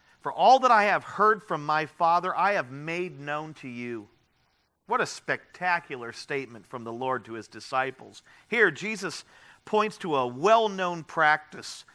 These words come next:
uh, done by the highest-ranking leaders in that region, and then he ties it to his relationship with his disciples.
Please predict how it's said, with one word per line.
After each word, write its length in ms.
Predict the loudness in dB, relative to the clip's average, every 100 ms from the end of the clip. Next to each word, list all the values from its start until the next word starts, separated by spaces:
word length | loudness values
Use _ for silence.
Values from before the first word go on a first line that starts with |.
| _ _ _ -18
uh, 160 | -16
done 340 | -2 4 4 4
by 220 | 4 6
the 140 | 4
highest-ranking 1000 | 4 6 6 4 -2 -4 -4 -4 -8 -6
leaders 400 | -2 -2 -2 -4
in 120 | -6
that 240 | -4 -4 -2
region, 440 | -4 -4 -4 -10
and 180 | -10 -4
then 100 | -4
he 120 | -4
ties 640 | -10 -10 -2 0 2 -2 -6
it 220 | -8 -12 -20 -20 -20 -8
to 140 | -4
his 180 | -4 -2
relationship 840 | -2 0 0 -2 -8 -8 -8 -4
with 400 | -6 -6 -12 -18
his 240 | -10 -10 -8
disciples. 880 | -12 -2 0 0 -2 -14 -18 -20